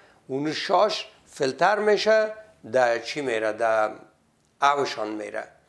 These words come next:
گفتیم بیایی که امیر از امریکا، از اروپا کمک می‌خواهیم، از این افغانای خود.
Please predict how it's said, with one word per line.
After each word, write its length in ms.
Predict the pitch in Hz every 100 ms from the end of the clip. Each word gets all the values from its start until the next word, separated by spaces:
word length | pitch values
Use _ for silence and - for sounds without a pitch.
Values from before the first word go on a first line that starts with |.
| _ _ _ _ _ _ -
گفتیم 360 | 170 - 185
بیایی 280 | 180 269 269
که 340 | - 208 202 -
امیر 420 | 139 165 190 156
از 200 | 143 131
امریکا، 840 | 131 123 123 - 160 139 117 - - _ _ _
از 220 | - 131 131
اروپا 640 | 127 123 151 151 127 -
کمک 360 | - 123 147 190
می‌خواهیم، 580 | 202 196 190 202 220 175
از 160 | 131
این 180 | 120 117
افغانای 500 | 113 110 113 127 135
خود. 260 | 110 135